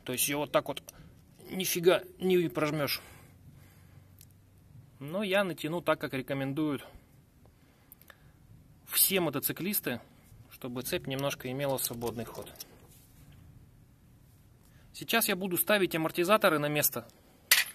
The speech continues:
Вот туда. И буду прикручивать. Защиту я решил помыть. Бензином не стал мыть. Хоть у меня и полно старого бензина всякого.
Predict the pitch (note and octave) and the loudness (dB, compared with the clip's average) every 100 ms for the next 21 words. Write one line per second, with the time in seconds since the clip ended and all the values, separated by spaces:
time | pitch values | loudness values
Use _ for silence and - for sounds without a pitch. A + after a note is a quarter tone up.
0 | - - - - - - - - - - | 0 0 -8 -18 -20 -20 -20 -20 -20 -20
1 | - - - C3+ A#2+ - C3 C3 A2+ - | -20 -20 -14 -12 -10 -8 -4 -4 -4 -14
2 | - - - - - - - - _ - | -20 -20 -20 -20 -20 -20 -20 -20 _ -20
3 | - - - - - - D#3+ E3 D#3 B2+ | -20 -20 -20 -6 -2 0 2 2 0 -4
4 | B2+ B2 A#2+ G#2 - - - - - - | -4 -4 -4 -6 -12 -20 -20 -20 -20 -20
5 | - - - - - - - - D3 E3 | -20 -20 -20 -20 -20 -20 -16 -8 2 4
6 | B3 A3 F3 E3 D#3 F3+ - D#3+ G#3 A3+ | 4 2 0 0 0 -4 -4 -2 0 0
7 | - - - - - - - - - - | -6 -20 -20 -20 -20 -20 -20 -20 -18 -18
8 | - - _ - E3+ G3 A3 G3+ E3+ - | -18 -20 _ -8 -2 0 0 0 0 0
9 | G#3+ F#3+ B2 - - - - - - - | 0 -2 -4 -8 -20 -20 -20 -20 -20 -20
10 | - - D3+ D#3 D3+ C#3 - D#3 D#3+ - | -14 -10 -6 -6 -6 -8 -6 -6 -6 -6
11 | D#3 C#3 C3 D3 F3+ F#3+ - D3 C3 A#2+ | -2 0 0 -2 -4 -2 -2 -4 -6 -12